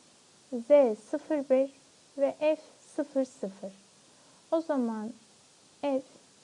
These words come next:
Z'ye bakmaksızın hep sıfır olduğu için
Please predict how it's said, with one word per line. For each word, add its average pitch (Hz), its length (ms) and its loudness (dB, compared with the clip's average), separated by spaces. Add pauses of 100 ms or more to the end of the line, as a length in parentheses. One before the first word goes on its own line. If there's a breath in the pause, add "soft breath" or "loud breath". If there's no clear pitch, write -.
(120)
Z'ye 285 360 6
bakmaksızın 240 920 -4
hep 254 120 -4 (180)
sıfır 269 280 -4
olduğu 190 360 0
için 269 480 -6